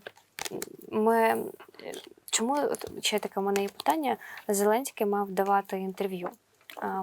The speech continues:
Fox News, але, е, неочікувано для всіх після, е, зустрічі в Білому домі він, він вирушив, повернувся в Україну. Чому він не дав інтерв'ю американським медіа? Чи має це рішення якийсь прихований сенс, чи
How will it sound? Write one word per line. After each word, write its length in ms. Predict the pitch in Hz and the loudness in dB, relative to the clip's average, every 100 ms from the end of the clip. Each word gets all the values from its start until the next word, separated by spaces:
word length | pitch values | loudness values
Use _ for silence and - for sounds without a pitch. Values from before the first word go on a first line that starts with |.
| 185 | -4
Fox 320 | 185 - - | -6 -6 -4
News, 300 | 214 320 - - | 0 0 -2 -2
але, 440 | 196 185 190 196 196 - - - | -2 0 2 0 0 -8 -12 -4
е, 80 | - | -2
неочікувано 720 | 190 190 196 226 - 196 185 185 _ | 0 0 0 -2 -4 -6 -6 -8 _
для 180 | 196 190 | -6 -6
всіх 380 | 185 - 247 254 | -4 -2 -2 -2
після, 720 | - 202 - 185 180 180 185 - - | -4 -4 -2 -2 0 0 0 0 0
е, 40 | |
зустрічі 420 | 190 185 196 - | 0 -4 -4 -6
в 40 | 185 | -4
Білому 260 | 185 185 | -4 -2
домі 320 | 185 214 220 196 | 2 4 4 4
він, 280 | 190 196 - | 2 2 0
він 260 | 190 196 | 2 2
вирушив, 520 | 185 190 190 190 190 185 | 2 -2 -2 -2 -4 -6
повернувся 520 | - 190 190 190 - 185 | -6 -6 -4 -4 -4 -6
в 60 | |
Україну. 320 | 185 - 180 180 | -8 -10 -12 -8
Чому 240 | - 226 | -6 -4
він 220 | 302 262 | -4 -2
не 220 | 208 196 190 - - - | 0 0 -2 -10 -12 0
дав 220 | 196 190 - | 2 2 -4
інтерв'ю 520 | - 185 - 185 - | -6 -6 -6 -10 -6
американським 720 | - - 196 - 196 - - 208 | -6 -4 -6 -8 -8 -10 -10 -12
медіа? 360 | 220 214 - - | -12 -10 -10 -6
Чи 220 | - 196 - - | -6 -6 -10 -8
має 320 | 202 208 233 214 | 2 4 4 0
це 560 | - - - 196 190 196 | -2 -2 0 0 0 0
рішення 360 | 202 208 196 | 0 0 -2
якийсь 260 | 190 - 190 | -6 -6 -8
прихований 580 | - 185 185 185 185 185 | -8 -6 -4 -4 -6 -6
сенс, 340 | - 240 - | -4 -4 -4
чи 240 | - 185 | -4 -6